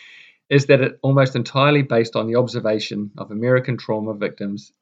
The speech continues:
and their attendant symptoms. Only recently have researchers conducted enough studies of trauma reactions in foreign cultures to begin a meta-analysis of data that can bring us closer to understanding P T S D from a universal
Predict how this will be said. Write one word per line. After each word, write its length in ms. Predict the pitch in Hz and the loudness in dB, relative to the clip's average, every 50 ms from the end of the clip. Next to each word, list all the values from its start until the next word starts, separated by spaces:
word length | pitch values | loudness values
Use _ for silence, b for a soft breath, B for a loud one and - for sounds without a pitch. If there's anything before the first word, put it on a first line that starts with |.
| _ | _
and 120 | - 104 104 | -8 -6 -4
their 120 | 104 104 | -4 -4
attendant 440 | 101 101 - - 104 98 101 98 - | -6 -6 -8 -8 -8 -8 -8 -10 -12
symptoms. 640 | - - 143 135 135 - 101 92 90 135 - - _ _ _ _ _ _ _ _ _ _ _ - - | -6 -4 -4 -4 -4 -8 -12 -12 -12 -16 -18 -20 _ _ _ _ _ _ _ _ _ _ _ -4 0
Only 260 | 127 139 143 143 123 | 2 4 4 4 4
recently 520 | 117 127 156 185 196 - 180 156 147 143 | 4 2 2 2 2 -4 -6 -4 -2 0
have 180 | 123 123 113 113 | 0 0 0 2
researchers 500 | 127 131 131 - 123 113 - - 113 104 | 0 0 0 0 -4 -4 -4 -6 -8 -6
conducted 640 | - - 117 113 117 101 - - - 113 104 - _ _ _ _ _ _ _ _ _ _ _ _ - | -6 -6 -4 -2 -4 -4 -4 -4 -6 -6 -6 -6 _ _ _ _ _ _ _ _ _ _ _ _ -12
enough 320 | - 110 113 127 147 139 - | -10 -4 0 0 0 0 -2
studies 360 | - - 131 123 131 117 - | -2 0 2 2 2 0 -2
of 120 | 110 - | -6 -8
trauma 320 | - - 139 147 156 151 127 | -6 -2 -2 0 2 2 2
reactions 420 | 117 110 98 - - - 104 - | 2 2 2 0 -6 -12 -10 -10
in 80 | 104 101 | -10 -12
foreign 380 | - - 123 127 135 135 131 | -4 0 2 4 4 4 2
cultures 460 | 127 - 98 107 - - 110 101 101 | 0 -2 -6 -6 -4 -6 -6 -6 -6
to 100 | - - | -8 -8
begin 420 | 117 117 110 101 - 127 131 135 127 | -6 -6 -6 -2 0 0 0 0 0
a 120 | - 104 107 | -2 -6 -4
meta-analysis 840 | 110 127 139 139 - - - 110 117 113 113 147 147 165 160 - - | -2 0 -2 0 0 -4 -4 -4 -2 2 6 8 8 8 8 4 0
of 120 | 101 - | -8 -4
data 480 | - 123 123 127 120 - 101 90 87 - _ _ _ _ _ _ _ _ _ _ - | 0 2 2 2 2 0 -6 -10 -12 -14 _ _ _ _ _ _ _ _ _ _ -4
that 160 | - 113 107 | -2 -2 -2
can 180 | - 127 113 107 | -2 -4 -4 -2
bring 200 | 110 127 131 131 | 0 0 2 2
us 160 | 120 117 - | 0 -2 -4
closer 420 | - - 131 123 127 127 - 117 | -4 -2 0 0 0 0 -4 -6
to 180 | - - - 113 | -6 -6 -8 -6
understanding 600 | 117 117 110 113 - - 117 113 113 113 107 104 | -6 -4 -6 -6 -6 -6 -6 -4 -4 -4 -6 -10
P 180 | - - 123 117 | -10 -10 -10 -8
T 160 | - 120 117 | -6 -4 -4
S 120 | 110 110 | -4 -4
D 180 | - - 117 110 | -2 -2 -2 -2
from 200 | 107 - 110 107 | -2 -6 -8 -6
a 60 | 110 | -2
universal 840 | 113 127 131 123 110 98 117 143 175 185 - - 107 110 117 135 | 0 0 2 2 0 0 0 0 0 0 -2 -6 -6 -6 -6 -8